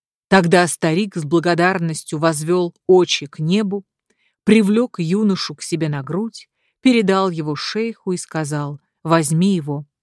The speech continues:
Как верно то, что ты тосковал по нем десять лет,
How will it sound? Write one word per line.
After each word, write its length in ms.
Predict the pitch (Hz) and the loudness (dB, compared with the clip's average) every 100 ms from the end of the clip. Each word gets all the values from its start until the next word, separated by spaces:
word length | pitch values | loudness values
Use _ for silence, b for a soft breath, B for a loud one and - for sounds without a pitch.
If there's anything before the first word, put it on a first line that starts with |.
| _ _ _ - | _ _ _ 0
Как 260 | 254 254 | 0 0
верно 520 | 190 196 190 170 156 | 0 2 2 0 -4
то, 200 | 147 180 | -4 -6
что 200 | 175 - | -6 -8
ты 200 | 151 170 | -6 -6
тосковал 600 | 156 165 - 160 156 185 | -6 -8 -4 -4 0 -2
по 200 | 180 160 | -2 -4
нем 320 | 156 180 175 147 | -2 0 -2 0
десять 420 | 190 185 143 - | -2 -2 -8 -6
лет, 380 | 151 214 - | -4 -4 -8